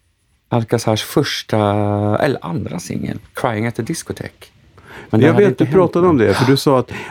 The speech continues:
Speaker 2: "Åh, jag har ett discoprojekt."
Speaker 1: Ja.
Speaker 2: Jag tyckte det lät jättedammigt. Så, "Ja, men
Speaker 1: Ja.
Speaker 2: kul, vad roligt."
Speaker 1: <laughs> Ja,
Speaker 2: Och så tänkte jag,
Speaker 1: okej.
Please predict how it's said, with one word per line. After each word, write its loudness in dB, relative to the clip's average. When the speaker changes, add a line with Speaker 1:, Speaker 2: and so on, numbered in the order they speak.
Speaker 2:
"Åh, 4
jag 4
har 2
ett 0
discoprojekt." -2
Speaker 1:
Ja. 2
Speaker 2:
Jag 4
tyckte -2
det -2
lät -6
jättedammigt. 0
Så, -2
"Ja, 2
men 2
Speaker 1:
Ja. -2
Speaker 2:
kul, 4
vad 2
roligt." 6
Speaker 1:
<laughs> 2
Ja, -2
Speaker 2:
Och 0
så 4
tänkte 4
jag, 2
Speaker 1:
okej. -2